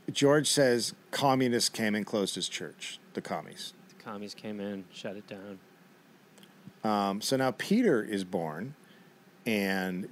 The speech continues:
Speaker 1: George is preaching on the street 'cause he doesn't have a church anymore.
Speaker 2: Sure.
Speaker 1: And he says, "One day, the
Speaker 2: Uh-oh.
Speaker 1: K G B
Speaker 2: Oh, I thought it was gonna be
Speaker 1: comes."
Speaker 2: loud footsteps again.
Speaker 1: The K G B grabs the whole family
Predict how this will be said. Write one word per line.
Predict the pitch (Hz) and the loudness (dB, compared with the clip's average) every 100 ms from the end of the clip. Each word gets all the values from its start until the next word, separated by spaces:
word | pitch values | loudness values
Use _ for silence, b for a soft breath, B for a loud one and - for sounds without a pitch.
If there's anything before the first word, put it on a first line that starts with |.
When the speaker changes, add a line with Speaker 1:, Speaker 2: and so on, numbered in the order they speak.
| 135 | -10
Speaker 1:
George | - 113 113 117 113 101 - - - - | 0 2 4 4 2 0 -4 -4 -6 -6
is | 101 92 | -4 -4
preaching | - - 131 - 117 | -4 0 2 2 0
on | 95 | 0
the | |
street | 92 - 123 85 101 | 0 0 2 0 -4
'cause | - | -10
he | 95 | -6
doesn't | 90 95 | -6 -4
have | 90 82 | -4 -4
a | 80 - | -8 -8
church | - 110 85 | -4 -2 -2
anymore. | 87 76 71 73 - - | -4 -8 -8 -12 -16 -16
Speaker 2:
Sure. | - 156 113 - - - - - - - - - | -4 -2 -2 -4 -16 -20 -20 -20 -20 -20 -20 -8
Speaker 1:
And | 123 | 0
he | 135 | 2
says, | - 151 | 4 2
"One | 127 180 285 | 4 4 6
day, | 185 95 85 90 107 - - | 6 4 2 -2 -4 -8 -4
the | 139 | 0
Speaker 2:
Uh-oh. | - 131 123 | 6 6 6
Speaker 1:
K | |
G | 175 | 4
B | 151 113 82 82 90 - | 4 2 0 -6 -10 -10
Speaker 2:
Oh, | 110 98 | -8 -6
I | |
thought | 90 117 | -2 -2
it | |
was | 82 | -2
gonna | 104 | -4
be | |
Speaker 1:
comes." | 101 | -4
Speaker 2:
loud | 98 92 | -4 -6
footsteps | - 98 - 85 - | -10 -12 -12 -14 -14
again. | - 85 - - - - - - - - - - - - - - - - - | -18 -18 -20 -20 -20 -20 -20 -20 -20 -20 -20 -20 -20 -20 -20 -20 -20 -20 -16
Speaker 1:
The | |
K | - 123 | -2 0
G | 120 143 | 2 4
B | 143 | 4
grabs | 117 113 117 - | 6 6 4 0
the | 90 | 0
whole | 110 | 0
family | - 90 78 76 | 0 -4 -6 -12